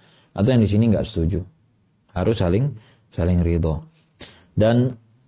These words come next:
<clears throat> kalau ditanya referensi, ya, selain ayat dan hadis, dan ini selalu dibahas oleh para ulama setiap mereka mengkaji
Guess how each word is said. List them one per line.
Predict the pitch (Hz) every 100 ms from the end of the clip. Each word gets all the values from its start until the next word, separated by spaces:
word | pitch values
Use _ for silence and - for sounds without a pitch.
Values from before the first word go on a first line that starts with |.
| _
<clears throat> | - 175 147
kalau | 156 156
ditanya | 135 113 107
referensi, | 101 101 - 98 104 107 110
ya, | 85
selain | 87 95 95
ayat | 92 104 98
dan | 90
hadis, | - 101 95 110 - _ _ - _
dan | - 127
ini | 160 202
selalu | 147 147 156
dibahas | 127 92 92 113 87 87
oleh | 92 92
para | 92 87
ulama | 95 87 104 123
setiap | - 107 107 127 127
mereka | 101 92 110
mengkaji | 110 95 98 85 90 101 131 170